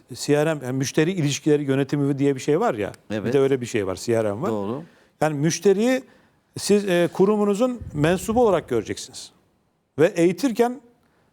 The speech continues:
Speaker 1: yolcuyu da eğiteceksiniz. Yani yolcu eğitimi, e,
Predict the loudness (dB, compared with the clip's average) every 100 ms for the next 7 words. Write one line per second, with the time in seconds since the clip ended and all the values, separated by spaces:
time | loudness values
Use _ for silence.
0 | _ _ 2 2 0 0 2 0 -4 -10
1 | -10 -18 -20 _ _ -6 -2 2 2 0
2 | 0 2 2 -2 -4 -6 _ _ _ _
3 | _ _ _ 0 2 2 2 0